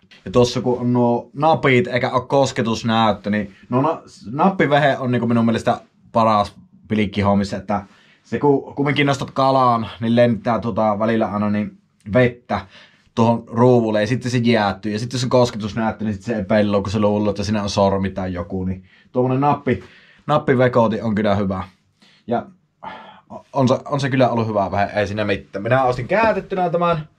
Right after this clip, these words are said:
Jarkolta, yhdeltä Jarkolta ostin käytettynä tämän ja tos-, tosi vähän käytettynä, niin, niin, niin ei, ei ollut uusi minulle. Että en tiedä, onko kaupoissa tällä hetkellä tätä, mutta minä kyllä isot suositukset annan tälle vehkeelle.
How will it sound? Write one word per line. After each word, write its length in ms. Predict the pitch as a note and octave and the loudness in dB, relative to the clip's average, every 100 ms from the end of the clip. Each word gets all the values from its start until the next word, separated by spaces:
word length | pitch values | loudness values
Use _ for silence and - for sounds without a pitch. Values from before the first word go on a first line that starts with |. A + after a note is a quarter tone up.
| _ _ _ _ - - - _ _ _ _ _ _ _ - | _ _ _ _ -18 -18 -20 _ _ _ _ _ _ _ 0
Jarkolta, 600 | E3+ F3 D3 D3+ D3+ D3 - - | 2 4 2 0 -2 -4 -6 -12
yhdeltä 180 | C#3 D3 | -2 2
Jarkolta 560 | D3+ D3+ C3+ C3 B2+ | 4 2 2 0 0
ostin 220 | A#2 C#3 | -2 -4
käytettynä 500 | B2 B2 A#2 - B2 | 0 0 0 -4 -4
tämän 280 | A#2 A#2 A2+ | -4 -2 -2
ja 80 | A#2 - - _ | -4 -8 -20 _
tos-, 180 | A#2+ A#2+ | -12 -6
tosi 280 | C#3 C#3 | -2 0
vähän 240 | B2 A#2 A2 | 2 2 2
käytettynä, 580 | A2 G2+ G2 G#2 G#2 G2+ | 0 0 -4 -6 -8 -6
niin, 240 | G2 - - _ _ _ - | -8 -12 -20 _ _ _ -14
niin, 180 | A2 G#2+ | -10 -8
niin 200 | G#2 F#2+ | -8 -4
ei, 280 | A#2+ A#2 - | 2 2 2
ei 220 | A#2+ A#2 | -2 2
ollut 180 | A2+ A2 | 2 0
uusi 340 | B2 A#2 G2+ - | 0 0 -2 -4
minulle. 320 | G2+ G2+ - | -2 -2 -2
Että 160 | - G#2 | -8 -8
en 120 | A#2 | 2
tiedä, 200 | B2+ B2 | 2 2
onko 200 | B2+ A#2+ | 0 0
kaupoissa 520 | B2 A#2 G2+ G#2 G#2 | 2 2 0 -4 -2
tällä 220 | G2+ G2 | -4 -2
hetkellä 320 | G2+ F#2+ G2+ | -4 -4 -4
tätä, 260 | G2 F#2+ G2+ | -4 -2 -4
mutta 280 | F2+ G2+ G2+ - - | -4 -6 -8 -12 -12
minä 240 | A#2+ A#2+ G#2+ | -2 0 2
kyllä 240 | A2+ A2 - - | 0 -2 -6 -4
isot 320 | B2+ A2+ - | 2 2 2
suositukset 520 | A2 E2+ G2 - D#2+ | -4 -6 -8 -10 -8
annan 200 | F#2+ F2 | -6 -4
tälle 260 | F#2 F2+ F2 | -2 -4 -6
vehkeelle. 480 | E2+ D#2+ - F2+ | -10 -10 -14 -14